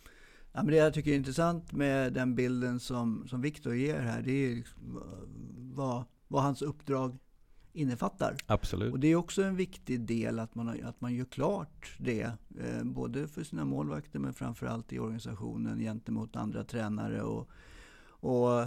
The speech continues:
Speaker 1: de som driver och leder organisationen. Vad, vad är uppdraget egentligen? Alltså, vad, vad, vad är mina arbetsområden? Och här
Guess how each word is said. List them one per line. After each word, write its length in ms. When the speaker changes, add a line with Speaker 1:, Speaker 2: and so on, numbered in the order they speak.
Speaker 1:
de 240
som 240
driver 360
och 80
leder 320
organisationen. 680
Vad, 160
vad 160
är 120
uppdraget 520
egentligen? 380
Alltså, 180
vad, 200
vad, 400
vad 160
är 100
mina 200
arbetsområden? 1080
Och 60
här 440